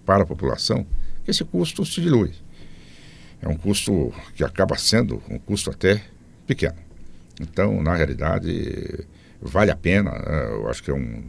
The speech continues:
e as demais gestões do tribunal têm entendido e têm, é, implantado esses fóruns descentralizados, que até, né,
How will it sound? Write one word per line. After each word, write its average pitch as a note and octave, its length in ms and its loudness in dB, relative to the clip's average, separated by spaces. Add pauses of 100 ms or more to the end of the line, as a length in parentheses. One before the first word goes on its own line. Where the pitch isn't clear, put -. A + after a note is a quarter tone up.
(440)
e C#2 200 0
as G#1+ 280 -4
demais D2+ 380 2
gestões D#2 500 -2
do - 60 -8
tribunal C2+ 540 -2 (380)
têm F2 240 4
entendido C2+ 600 -2
e - 40 -8
têm, C#2+ 380 -2 (460)
é, B1 120 -4
implantado D2 800 -2
esses D#2+ 300 -2
fóruns C2 500 -6
descentralizados, B1+ 880 -6 (420)
que F#2 540 -2
até, G#2 680 2 (240)
né, D#2+ 120 0